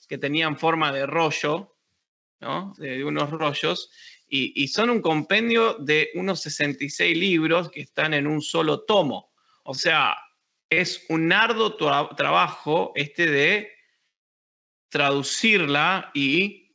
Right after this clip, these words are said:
llevarla a diferentes i-, idiomas, ¿no? Porque tenés una historia, un relato,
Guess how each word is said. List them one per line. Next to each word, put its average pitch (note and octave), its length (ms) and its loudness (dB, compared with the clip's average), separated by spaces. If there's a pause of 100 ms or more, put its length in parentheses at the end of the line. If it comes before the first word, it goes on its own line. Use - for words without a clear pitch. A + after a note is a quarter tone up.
(240)
llevarla D3+ 500 2
a D3 40 2
diferentes C#3+ 800 -2 (520)
i-, B2+ 260 -4
idiomas, C#3 600 2
¿no? E3 120 -2
Porque C#3 180 -2
tenés C#3 220 -4
una C#3 120 -4
historia, C3+ 500 -2
un C3+ 140 -2
relato, C#3 680 -2